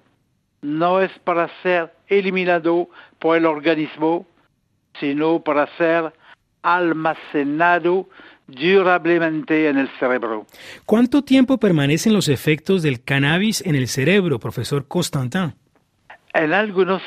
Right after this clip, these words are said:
Speaker 1: casos, cerca de una semana, inclusive cuando las personas son consumidoras regulares. Los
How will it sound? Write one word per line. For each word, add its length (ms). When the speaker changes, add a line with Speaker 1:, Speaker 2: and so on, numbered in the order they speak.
Speaker 1:
casos, 420
cerca 420
de 120
una 220
semana, 420
inclusive 880
cuando 400
las 160
personas 600
son 280
consumidoras 1040
regulares. 840
Los 240